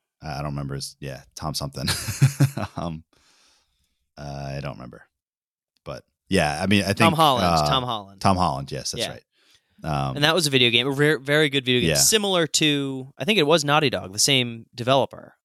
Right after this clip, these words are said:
Speaker 2: Um,
Speaker 1: Oh, okay. Interesting.
Speaker 2: very
Speaker 1: Yeah.
Speaker 2: cool, good story, um, but just not done well. So, yeah, good
Speaker 1: Yeah.
Speaker 2: for Last of Us for
Speaker 1: Right.
Speaker 2: at least starting off hot.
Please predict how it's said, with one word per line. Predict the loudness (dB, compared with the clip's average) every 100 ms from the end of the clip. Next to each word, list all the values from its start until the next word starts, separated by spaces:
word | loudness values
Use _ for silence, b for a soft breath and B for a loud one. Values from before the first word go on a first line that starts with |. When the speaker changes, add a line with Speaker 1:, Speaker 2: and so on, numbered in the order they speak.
| -10
Speaker 2:
Um, | -6 -6 -2
Speaker 1:
Oh, | 2 2
okay. | 2 0 0
Interesting. | -2 -2 -4 -8 -18 _ 0
Speaker 2:
very | 2 2
Speaker 1:
Yeah. | 0
Speaker 2:
cool, | -4 -2
good | 0 2
story, | 2 2 2 0 -2 -6 -12
um, | -12
but | -6
just | -2
not | -2 -2
done | -2 -6
well. | -8 -10
So, | -10 -8 -8 -8
yeah, | -8 -8
good | -8 -6
Speaker 1:
Yeah. | -2
Speaker 2:
for | 0
Last | 2 0
of | -2
Us | -8 -8
for | -12 -18 -16
Speaker 1:
Right. | -16 -12
Speaker 2:
at | -8 2
least | 4 4 2
starting | 2 2 2
off | 0 -2 -6
hot. | -20 -20